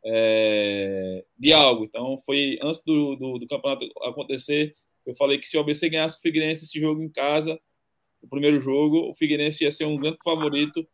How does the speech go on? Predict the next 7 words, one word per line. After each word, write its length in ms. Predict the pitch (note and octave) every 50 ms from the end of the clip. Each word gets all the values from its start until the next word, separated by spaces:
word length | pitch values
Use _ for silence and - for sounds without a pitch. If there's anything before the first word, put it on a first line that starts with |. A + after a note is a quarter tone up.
| _ _ _ _ _ _ A#2
a 400 | B2 C3 C3+ C#3+ D3+ D3+ D#3+ - - - _ _ _ _ - - _ _ _ _ _
meio 160 | - C#3 C#3
que 120 | - - D#3
ca-, 240 | - D#3+ D3+ D#3 - _ _ _ _ _ _
balançar 540 | - C3+ C3+ D3 D#3+ E3 D#3 - D3+ C#3+ D3 D#3
no 80 | D#3+
campeonato. 640 | - E3 D#3+ F#3+ F#3 E3+ D3 B2 A2 G#2 - -